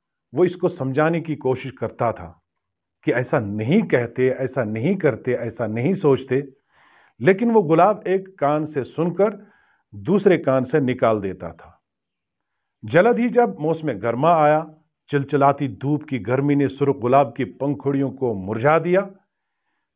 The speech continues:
पूरे सहरा में पानी की कमी थी। जब गुलाब ने चिड़ियों को आते और कैक्टस में सुराख करते देखा तो वो हैरान हो गया।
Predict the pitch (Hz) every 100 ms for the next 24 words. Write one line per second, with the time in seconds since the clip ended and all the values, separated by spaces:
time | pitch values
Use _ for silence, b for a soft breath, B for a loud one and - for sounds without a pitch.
0 | _ 262 285 233 - 185 170 175 160 -
1 | 139 151 151 139 - 123 170 214 180 196
2 | - _ _ _ _ _ _ _ _ _
3 | 107 135 110 101 139 185 202 208 208 208
4 | - _ _ _ - 147 185 190 180 -
5 | 135 147 - 170 165 143 - 139 139 170
6 | 165 156 127 127 139 160 151 127 131 110
7 | 117 131 139 135 127 107 110 113 113 78
8 | 69 - _